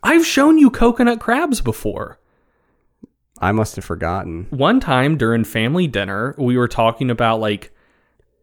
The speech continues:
Speaker 1: various creatures that are, like, way bigger than you'd think they would be,
Speaker 2: I
Speaker 1: and, like,
Speaker 2: remember the
Speaker 1: kind of
Speaker 2: bat.
Speaker 1: creepy. Yeah, yeah. So I, I think, like, your, your brain just got so hung up on that Indonesian bat that's, like, four feet long that you just, like,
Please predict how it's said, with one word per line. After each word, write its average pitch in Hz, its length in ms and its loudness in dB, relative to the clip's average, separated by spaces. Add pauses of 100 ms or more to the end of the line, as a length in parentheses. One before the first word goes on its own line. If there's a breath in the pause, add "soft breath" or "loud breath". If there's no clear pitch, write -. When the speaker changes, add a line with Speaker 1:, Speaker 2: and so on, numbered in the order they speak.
(280)
Speaker 1:
various 127 640 0
creatures 117 720 -2
that 107 120 0
are, 107 120 0
like, 104 280 -4
way 123 360 -2
bigger 117 360 -2
than 110 220 0
you'd 107 200 -4
think 107 220 -6
they 120 140 -4
would 123 200 -4
be, 131 300 -4
Speaker 2:
I 120 60 4
Speaker 1:
and, 117 60 6
like, 117 60 4
Speaker 2:
remember 151 220 4
the 117 80 0
Speaker 1:
kind 120 100 2
of 98 40 2
Speaker 2:
bat. 104 220 0
Speaker 1:
creepy. 135 440 -6 (340 soft breath)
Yeah, 185 120 4
yeah. 156 200 4
So 170 200 0
I, 175 220 0
I 180 100 4
think, 277 300 0
like, 254 200 2
your, 139 420 2 (120)
your 131 180 2
brain 123 440 0
just 113 180 -4
got 107 200 0
so 123 280 2
hung 117 300 -2
up 110 160 0
on 113 100 2
that 107 320 -2
Indonesian 110 680 -2
bat 104 320 -4
that's, - 160 -12
like, 101 160 -8
four - 440 -4
feet 104 300 -10
long 104 460 -4 (420 soft breath)
that 107 240 0
you 113 140 -2
just, 131 200 -4
like, 120 320 -2